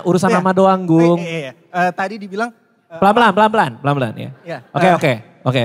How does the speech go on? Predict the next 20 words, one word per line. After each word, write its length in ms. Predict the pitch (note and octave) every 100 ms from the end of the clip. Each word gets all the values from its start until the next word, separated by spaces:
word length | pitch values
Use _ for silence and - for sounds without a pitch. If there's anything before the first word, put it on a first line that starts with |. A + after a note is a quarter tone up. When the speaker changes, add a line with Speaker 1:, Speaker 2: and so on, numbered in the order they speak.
| A2
Speaker 1:
pelan. 180 | A#2 - -
Iya, 160 | D#3+
iya 140 | D3+ F3
udah, 160 | F#3 -
oke. 220 | D3 - - -
Dia 80 | - F#3+
nggak 140 | D3+
mau 100 | F#3
udah. 220 | F#3 D#3+ - - - - - - -
Nggak, 180 | E3 F3
nggak, 140 | D3+ E3+
oke, 120 | E3+
maaf, 240 | G3+ A3 A3
maaf, 240 | F#3+ F#3 -
maaf. 220 | E3 D#3 B2 - - - - - - -
Iya, 100 | F#3+ G3
iya. 160 | A3 D3 - -
Maaf, 280 | D#3 A#3 C4+ C4+
maaf, 220 | B3+ A3+
maaf. 260 | G#3 G3